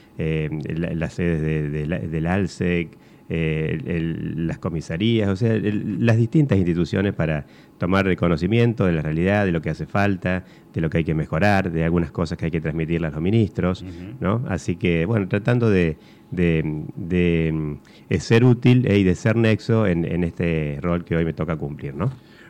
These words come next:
Speaker 2: Me anoté dos o tres temitas para charlar. Eh, vamos a ir hasta que nos llamen los chicos de exterior, porque hay una conferencia a las diez convocada en el municipio. Eh, la última vez que hablamos, Gustavo, habíamos hablado que estaban viendo el tema de la regulación del juego online, ¿no? ¿Lo trataron finalmente? ¿Qué, qué se avanzó con eso?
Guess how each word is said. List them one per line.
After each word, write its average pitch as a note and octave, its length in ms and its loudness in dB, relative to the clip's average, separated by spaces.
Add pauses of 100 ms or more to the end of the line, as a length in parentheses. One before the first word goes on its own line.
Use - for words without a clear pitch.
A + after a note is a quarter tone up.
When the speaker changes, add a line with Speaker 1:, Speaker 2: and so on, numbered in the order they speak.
Speaker 2:
Me D#3+ 80 -4
anoté E3 280 -2
dos F3 140 4
o C#3+ 80 4
tres D3+ 140 2
temitas C#3+ 360 2
para A2 220 4
charlar. C3 560 2
Eh, A#2 60 2
vamos G2+ 340 0
a F2+ 180 0
ir A2+ 140 2
hasta F2+ 240 0
que E2 160 -4
nos F2+ 160 2
llamen G2+ 220 2
los F2 80 0
chicos F#2 340 0
de F2 60 0
exterior, G#2+ 320 0
porque E2+ 160 0
hay F2 60 2
una E2 140 -2
conferencia F2 540 -4
a D#2+ 40 0
las E2 140 0
diez G2 240 0
convocada E2+ 460 -4
en E2 60 -2
el E2+ 80 -2
municipio. F#2+ 640 0 (420)
Eh, - 60 -10
la - 80 -2
última D#3+ 180 -2
vez E3+ 140 2
que D3 80 -2
hablamos, C#3+ 320 0
Gustavo, C#3 400 2
habíamos A#2 280 2
hablado G#2+ 300 2
que F#2 180 -2
estaban G2 360 -2
viendo G#2 180 0
el F2+ 80 0
tema G2+ 220 0
de F2+ 40 2
la E2+ 120 0
regulación F2 460 -2
del F#2 120 -2
juego G2+ 300 -4
online, F2 480 -4
¿no? C3+ 280 -2
¿Lo F2 200 -4
trataron G2+ 440 -8
finalmente? G2+ 480 -8
¿Qué, G2+ 160 -10
qué G#2+ 120 -14
se G2+ 160 -8
avanzó E2 420 -6
con C#2+ 160 -12
eso? C#2+ 240 -14